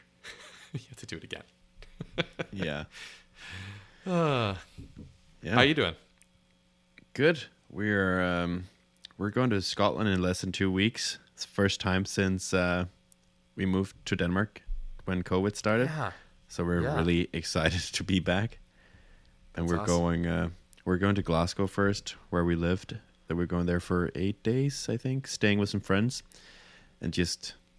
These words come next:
Speaker 2: doing all the stuff we couldn't do when we moved because everything was <laughs> closed,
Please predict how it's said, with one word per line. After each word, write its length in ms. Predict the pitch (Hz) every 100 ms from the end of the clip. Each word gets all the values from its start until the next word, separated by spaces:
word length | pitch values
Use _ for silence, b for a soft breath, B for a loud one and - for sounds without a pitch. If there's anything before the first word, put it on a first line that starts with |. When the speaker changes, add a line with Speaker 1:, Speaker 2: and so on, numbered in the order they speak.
| - - - -
Speaker 2:
doing 220 | 95 92
all 100 | 78
the 100 | 76
stuff 320 | 85 90 82 92
we 100 | 82
couldn't 420 | - 90 90 87 -
do 220 | 85 90
when 180 | 92 95
we 160 | 95
moved 440 | 92 92 113 - -
because 380 | - - 85 -
everything 340 | 80 85 90
was 120 | 85 -
<laughs> 120 | -
closed, 500 | 80 85 107 - -